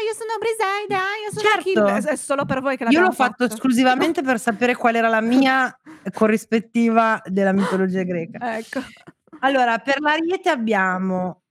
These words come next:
Speaker 2: eh, Fedra e Apollo, cioè Fedra corrispettivo femminile e Apollo corrispettivo maschile. Per il Toro abbiamo Giasone corrispettivo maschile e Aurora corrispettivo femminile.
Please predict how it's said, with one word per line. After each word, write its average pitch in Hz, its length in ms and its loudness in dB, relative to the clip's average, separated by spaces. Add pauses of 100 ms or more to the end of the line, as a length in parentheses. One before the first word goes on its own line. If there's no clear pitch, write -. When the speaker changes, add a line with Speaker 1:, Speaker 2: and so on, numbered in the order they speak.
Speaker 2:
eh, 214 320 0
Fedra 349 760 0
e 233 120 0
Apollo, 175 880 0
cioè 180 200 0
Fedra 202 480 0
corrispettivo 185 540 -2
femminile 196 640 0
e 196 100 -6
Apollo 175 640 -4
corrispettivo 175 560 -4
maschile. 143 640 -10 (580)
Per 320 140 -2
il 330 220 -2
Toro 285 320 2
abbiamo 220 680 -2
Giasone 196 960 0
corrispettivo 170 520 -8
maschile 220 540 -4
e 202 120 -2
Aurora 190 680 2 (480)
corrispettivo 180 400 -6
femminile. 320 440 -4